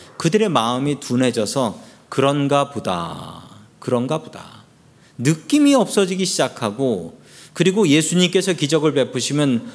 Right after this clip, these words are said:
"오늘도 또 기적을 베푸시는구나." 그냥 그렇게 보고 있었다라는 거예요. 성도 여러분, 우리들의 마음을 좀 살펴보십시다.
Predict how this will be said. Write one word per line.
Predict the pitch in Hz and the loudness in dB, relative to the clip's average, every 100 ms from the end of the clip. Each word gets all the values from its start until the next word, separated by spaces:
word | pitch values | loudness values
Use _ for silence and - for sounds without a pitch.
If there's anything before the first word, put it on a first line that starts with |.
| - | -4
"오늘도 | 120 156 160 160 - | 2 2 2 0 2
또 | 247 | 0
기적을 | 180 165 175 185 | 0 -2 0 0
베푸시는구나." | 113 - 143 - 131 135 104 85 78 78 - 87 - - _ _ _ | -2 -2 -2 0 0 -2 -2 -4 -6 -8 -12 -14 -16 -20 _ _ _
그냥 | - 208 269 | -2 0 2
그렇게 | - 175 214 | 0 0 -2
보고 | 151 156 240 | -2 0 0
있었다라는 | - 214 - 196 107 117 | 0 -2 -2 -4 -2 -4
거예요. | 120 - - - _ _ _ _ _ _ _ _ _ _ _ _ - - - | -6 -10 -18 -20 _ _ _ _ _ _ _ _ _ _ _ _ -20 -20 -18
성도 | - 208 214 | 0 2 4
여러분, | 214 226 240 | 2 2 2
우리들의 | 147 151 175 | 2 2 2
마음을 | 127 104 120 147 | 2 2 0 0
좀 | 135 131 | -2 -2
살펴보십시다. | 127 123 131 117 95 - - - 82 80 | -4 -2 -2 -2 -4 -4 -10 -8 -10 -12